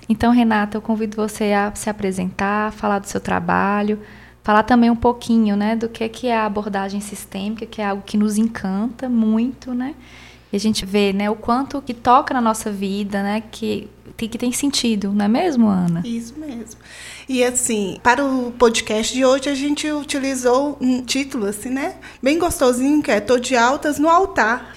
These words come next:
Speaker 2: que é pra falar muito desse lugar do casamento e dos impactos que a pandemia trouxe nessa relação também. Então, eu tô extremamente entusiasmada e, assim, acredito que vai ser um tema bem desafiador pra gente tratar aqui hoje.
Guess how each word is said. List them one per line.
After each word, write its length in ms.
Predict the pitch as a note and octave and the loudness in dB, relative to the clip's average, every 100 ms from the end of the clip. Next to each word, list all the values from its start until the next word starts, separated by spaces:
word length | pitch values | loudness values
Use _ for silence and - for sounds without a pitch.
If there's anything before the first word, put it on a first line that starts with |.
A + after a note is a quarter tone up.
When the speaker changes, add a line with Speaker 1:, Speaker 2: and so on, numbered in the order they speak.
| - | -8
Speaker 2:
que 180 | C4 B3 | 2 4
é 120 | A#3+ | 4
pra 160 | B3 | 0
falar 360 | A#3+ A#3+ A#3+ A#3+ | 2 2 4 4
muito 380 | B3+ C#4+ E4 E4 | 6 6 4 4
desse 320 | C4 C4 C4+ | 4 4 2
lugar 460 | A#3+ A#3 G#3 G#3 G#3 | -2 0 0 -2 -2
do 160 | A3 | -4
casamento 960 | - G#3+ G#3+ G#3 G#3+ A#3 D4+ F4 - F#4+ - - - - | -2 -2 0 0 0 0 0 -2 -4 -6 -8 -18 -18 -6
e 240 | B3+ D4 | -2 -2
dos 360 | B3 D4+ E4+ - | -2 -2 0 2
impactos 800 | A4 - F4+ E4 G4 - C#4 - | 0 0 0 0 0 -4 -4 -2
que 120 | C#4+ | -4
a 40 | |
pandemia 540 | C4+ C#4+ C#4 C#4 C#4 C#4+ | -2 0 0 2 0 -2
trouxe 520 | C#4+ C4 D#4 D#4+ C#4 | 0 0 0 -2 -4
nessa 220 | A#3+ A#3+ | -4 -4
relação 600 | A3 G#3+ G3 G3+ - G3+ | -6 -4 -6 -8 -8 -8
também. 260 | G#3 F#3+ G3+ | -6 -6 -6
Então, 200 | A#3 C#4 | -4 -6
eu 40 | |
tô 140 | C#4 D4 | -4 -6
extremamente 760 | D4+ - F4+ A4 F#4 D4 C#4 | -6 -4 -2 0 2 2 2
entusiasmada 1400 | C4+ B3+ A3+ A3 G3 G3+ G#3 G#3 A3+ C4 D4 C#4 C#4 C#4 - - - | 0 0 0 2 2 0 0 0 2 2 2 0 -2 -4 -12 -18 -8
e, 140 | B3+ | 0
assim, 380 | C#4 C#4 C#4 B3+ | 0 0 0 2
acredito 580 | A#3 A#3+ C4 A3+ C4 C4+ | 0 0 -2 0 -2 -2
que 80 | B3+ | 0
vai 160 | B3 | 0
ser 120 | A#3+ B3 | 2 0
um 120 | B3+ | 0
tema 300 | B3+ C4 C4 | 0 0 0
bem 240 | B3 E4+ | 0 0
desafiador 640 | F#4 - C4+ - A#3+ A3 A3+ | 0 0 0 2 0 2 -2
pra 180 | A#3+ A#3+ | -2 -2
gente 300 | B3 A#3+ - | -2 -4 -2
tratar 380 | B3 B3+ B3 | -2 0 0
aqui 280 | A#3+ A#3+ D4 | -2 -4 -6
hoje. 440 | G#3+ - G#3 - | -4 -6 -14 -18